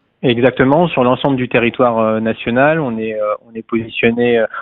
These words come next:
aujourd'hui en cent pour cent physique seulement en région, euh, centre et en région parisienne. Euh, par contre, euh, la, l'offre e-syndic est, elle, présente sur l'ensemble du territoire national et nous œuvrons aujourd'hui, euh,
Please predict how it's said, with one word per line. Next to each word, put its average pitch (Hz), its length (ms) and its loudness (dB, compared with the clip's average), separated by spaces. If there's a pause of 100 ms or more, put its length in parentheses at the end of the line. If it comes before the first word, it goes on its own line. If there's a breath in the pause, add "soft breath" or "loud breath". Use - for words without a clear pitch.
aujourd'hui 135 540 2
en 127 100 2
cent 147 220 -2
pour 147 180 -6
cent 139 160 0
physique 139 520 -6 (200)
seulement 151 300 4
en 143 80 2
région, 127 420 -4
euh, 110 160 -6 (140)
centre 135 280 -6
et 123 40 -2
en 107 100 -2
région 110 260 -2
parisienne. 113 540 0 (400 loud breath)
Euh, 110 420 2
par 110 200 0
contre, 147 420 -2
euh, 113 260 2
la, 104 360 2
l'offre 117 760 0
e-syndic 131 640 -2
est, 110 60 6
elle, 120 120 2
présente 113 360 0
sur 113 120 0
l'ensemble 110 360 0
du 107 80 -6
territoire 107 360 0
national 113 520 2
et 110 120 0
nous 107 160 -10
œuvrons 110 280 -2
aujourd'hui, 110 520 -2
euh, 110 40 4